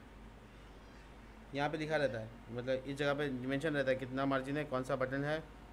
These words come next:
कौन सा फील है, कौन सा स्ट्रोक है, कितना distance है, सब कुछ, ठीक है। तो मैं यहाँ पर बना रहा हूँ header कंपोनेंट,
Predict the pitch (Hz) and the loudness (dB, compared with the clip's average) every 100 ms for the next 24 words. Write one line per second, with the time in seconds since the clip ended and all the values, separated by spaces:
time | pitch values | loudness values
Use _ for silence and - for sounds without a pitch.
0 | - 127 123 139 131 143 151 160 156 127 | -4 -2 2 0 2 2 4 4 2 0
1 | 135 - 139 143 170 185 - - - - | 0 2 2 4 0 -2 -8 -14 -14 -10
2 | 131 131 139 131 - 127 - - 127 - | -4 2 2 2 2 2 0 -4 -6 -2
3 | 131 - - - - - 147 185 208 - | -2 -4 -10 -14 -14 -4 0 2 0 -8
4 | - - - - - 139 175 180 180 160 | -14 -14 -14 -2 4 8 10 10 10 8
5 | 214 170 156 156 175 226 160 151 156 160 | 6 8 8 8 8 8 6 8 8 6
6 | 143 131 131 113 92 | 4 4 4 2 0